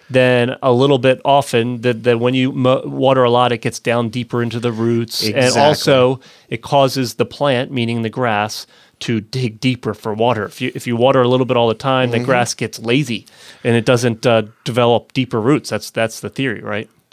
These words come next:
Speaker 2: That's right. And also, you'll have, if you just water a little bit every day, you'll, you'll get, uh, you'll encourage weed growth.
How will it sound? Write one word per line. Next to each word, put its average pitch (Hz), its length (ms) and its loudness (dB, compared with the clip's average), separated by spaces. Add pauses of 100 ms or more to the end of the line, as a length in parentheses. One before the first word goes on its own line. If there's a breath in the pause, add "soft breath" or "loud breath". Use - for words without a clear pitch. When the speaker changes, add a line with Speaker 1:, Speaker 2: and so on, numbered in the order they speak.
(380 soft breath)
Speaker 2:
That's 110 240 -2
right. 120 300 0 (160)
And 123 200 0
also, 123 680 2
you'll 117 240 -6
have, 107 500 -2
if 117 160 -14
you 117 80 -12
just 135 240 -8
water 123 160 -2
a 104 60 -2
little 123 260 -2
bit 120 320 0
every 120 220 -6
day, 117 200 -2
you'll, 117 280 -4
you'll 120 200 -4
get, 113 360 -2 (540 soft breath)
uh, 101 340 -4 (120)
you'll 123 240 -2
encourage 110 440 -2
weed 113 320 -8
growth. - 420 -14